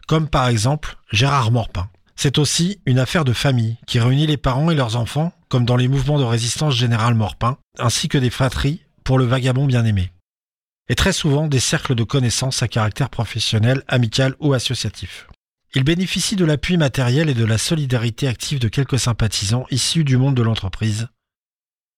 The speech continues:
Les organisations des groupes pionniers, Morpin, le vagabond bien-aimé, sont particulièrement structurées et cloisonnées pour imiter le risque de démantèlement en cas d'arrestation. Leurs champs d'action sont diversifiés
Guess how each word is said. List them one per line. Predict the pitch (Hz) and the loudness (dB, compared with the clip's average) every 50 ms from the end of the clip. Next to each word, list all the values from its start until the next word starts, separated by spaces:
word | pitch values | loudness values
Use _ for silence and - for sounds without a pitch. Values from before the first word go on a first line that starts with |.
| _ _ _ _ _ _ _ | _ _ _ _ _ _ _
Les | - 117 117 120 | 0 0 2 2
organisations | 165 160 165 180 170 160 147 160 151 - - 190 | 2 2 2 2 2 2 2 0 0 0 0 0
des | 185 165 147 | 2 2 0
groupes | 123 120 147 156 - | 0 0 -2 -2 -2
pionniers, | - - 131 113 101 101 107 131 - _ _ _ - | -2 0 0 2 2 0 0 -2 -8 _ _ _ 0
Morpin, | 120 131 131 117 - - - 110 113 - _ _ _ _ _ - | 0 0 0 -2 -4 -2 -2 -2 -2 -4 _ _ _ _ _ -2
le | - 127 | 0 2
vagabond | 123 131 147 139 143 151 135 131 135 | 4 2 2 2 0 0 0 0 0
bien-aimé, | 123 110 120 117 113 110 101 101 104 - _ _ _ _ | 0 0 0 2 2 2 0 0 -2 -4 _ _ _ _
sont | - - 143 131 | -6 -4 -2 0
particulièrement | - 180 170 - - 143 - 160 147 147 131 127 127 | 0 0 -2 -2 -6 -2 0 0 2 2 2 2 2
structurées | 123 - - - 127 - - - 127 117 123 135 160 - _ - | 0 -2 -4 -6 -6 -4 -4 -2 0 0 0 0 -2 -6 _ -6
et | 127 | -6
cloisonnées | 110 - 135 131 117 110 123 120 139 147 | -2 0 0 2 2 2 2 2 2 0
pour | - - 127 120 | 0 0 2 2
imiter | 123 123 123 120 - - 151 156 - - | 2 2 0 0 0 0 0 0 -2 -2
le | - 113 | 0 0
risque | 113 110 143 156 - - 127 | 0 2 0 -2 0 0 0
de | 113 | 0
démantèlement | 107 110 123 123 127 123 - 123 120 117 131 143 135 | 2 2 2 2 2 0 0 0 2 2 2 2 0
en | 120 | -2
cas | - - | -2 0
d'arrestation. | 131 120 117 110 - - - 95 - - - - - _ _ _ _ _ _ _ _ _ | 0 2 0 0 -2 -2 -6 -8 -8 -8 -12 -14 -20 _ _ _ _ _ _ _ _ _
Leurs | - 107 | -2 -2
champs | - - 196 180 | 0 2 2 2
d'action | 165 156 - - - 196 | 2 2 0 0 0 0
sont | 185 - 156 131 | 0 0 0 0
diversifiés | 123 131 135 135 131 113 - - - - - - 175 170 160 - | 2 2 2 2 0 0 -2 -4 -4 -4 -4 -2 -2 -2 -2 -6